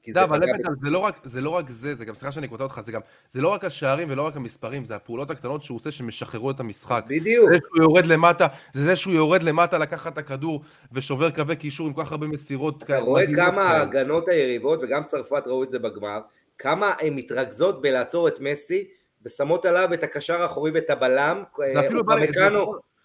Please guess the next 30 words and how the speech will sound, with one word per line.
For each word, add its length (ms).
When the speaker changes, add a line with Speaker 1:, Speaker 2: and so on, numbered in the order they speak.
Speaker 2:
זה 140
אתמול 220
בא 60
לידי 120
Speaker 1:
אופמקאנו 380
Speaker 2:
ביטוי 140
Speaker 1:
וצ'ואמני, 300
Speaker 2:
השני. 340
Speaker 1:
וזה 280
עוזר 340
לפנות 500
את 100
כל 200
האנשים 360
סביבו, 440
שהוא 220
לא 80
מקבל 260
על 100
זה 100
קרדיט 380
מן 100
הסתם, 340
אבל 80
מי 120
שמבין 340
כדורגל 540
יודע, 460
ובסוף 580
מסי 440